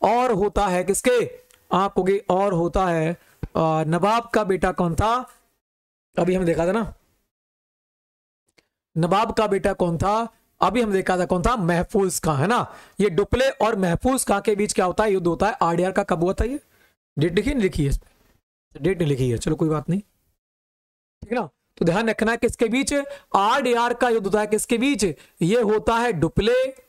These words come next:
किसके बीच, डुप्ले और किसके बीच, आप कहोगे डुप्ले और, अभी देखो फिर भूल गया, ठीक है ना,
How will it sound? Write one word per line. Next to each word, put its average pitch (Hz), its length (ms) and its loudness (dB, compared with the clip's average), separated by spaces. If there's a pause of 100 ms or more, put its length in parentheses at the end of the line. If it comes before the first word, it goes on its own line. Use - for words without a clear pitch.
(240)
किसके 214 300 0
बीच, 247 280 -2
डुप्ले 208 480 0
और 226 500 0 (380)
किसके 240 340 0
बीच, 254 300 -2
आप 185 560 -4
कहोगे 214 220 0
डुप्ले 202 360 0
और, 208 380 2 (1600)
अभी 156 160 0
देखो 151 180 0
फिर 226 180 -2
भूल 135 200 -2
गया, 139 180 -2
ठीक 185 100 -2
है 226 60 0
ना, 170 120 -2